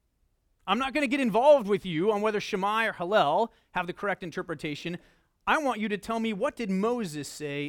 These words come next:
in the law?" Now, that ought to be the first thing that we do whenever there's a question on a, a political issue, a social issue, even a scientific issue. Whatever it is, like Christ, our first answer ought to be, "What does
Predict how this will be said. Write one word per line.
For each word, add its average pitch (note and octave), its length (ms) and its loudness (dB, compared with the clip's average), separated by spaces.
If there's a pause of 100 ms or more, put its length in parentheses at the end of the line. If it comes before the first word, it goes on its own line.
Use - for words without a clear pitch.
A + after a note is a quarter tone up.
in E3 160 -8
the C#3 80 -4
law?" G#2+ 380 -12 (2750)
Now, D#3+ 80 -6
that D#3+ 100 0
ought G3 140 2
to F3+ 60 0
be F#3+ 340 -2 (580)
the F3 100 -2
first - 220 -2
thing A3+ 140 -2
that F#3 80 -2
we A#3 160 -2
do G#2+ 300 -8 (760)
whenever D#3+ 320 -2
there's D3+ 480 -2 (300)
a - 40 -6
question - 520 -8
on C#3+ 140 -4
a, C3 120 -6 (340)
a F3 80 -12
political E3+ 440 -2
issue, A#2 400 -10 (180)
a - 40 -20
social F#3 440 -4
issue, A#2 400 -16 (420)
even G#3+ 200 -2
a F#3 40 -2
scientific G#3 640 -4
issue. A#2+ 320 -18 (1200)
Whatever B3 380 4
it G3+ 140 2
is, G3+ 320 4
like G#3 240 2
Christ, G#3 440 0
our G#3+ 160 0
first - 360 -2
answer A3 360 -4
ought G#3+ 280 -4
to G3 100 -6
be, F3 240 -4
"What F3 320 -4
does F3 300 -4